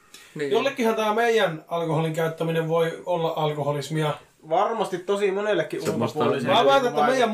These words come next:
Speaker 2: mutsille esimerkiksi, niin
Speaker 3: Joo.
Speaker 2: meidän alkoholin käyttö, niin se on ihan satana alkoholismia.
Speaker 3: Niin.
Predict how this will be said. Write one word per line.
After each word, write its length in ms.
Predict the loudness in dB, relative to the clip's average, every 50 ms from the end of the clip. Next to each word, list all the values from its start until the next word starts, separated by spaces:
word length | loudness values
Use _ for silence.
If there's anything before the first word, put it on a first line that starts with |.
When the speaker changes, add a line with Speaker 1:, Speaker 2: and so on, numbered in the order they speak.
| 0 -2
Speaker 2:
mutsille 340 | -2 0 0 0 2 2 2
esimerkiksi, 680 | 0 -2 -4 -2 -2 -2 0 0 -2 -2 -4 -4 -4 -2
niin 120 | -2 0
Speaker 3:
Joo. 100 | 0 0
Speaker 2:
meidän 200 | 2 2 2 2 0
alkoholin 340 | 0 -2 -4 -6 -6 -4
käyttö, 240 | -4 -4 -4 -4 -4
niin 100 | -6 -4
se 80 | 0 0
on 120 | 0 0
ihan 220 | 0 0 0 0 0
satana 320 | 0 -4 -4 -4 -4 -2
alkoholismia. 640 | -2 -2 -2 0 0 -2 -2 -4 -6 -10 -12 -12 -14 -16 _ -18
Speaker 3:
Niin. 340 | -14 -12 -12 -12 -12 -14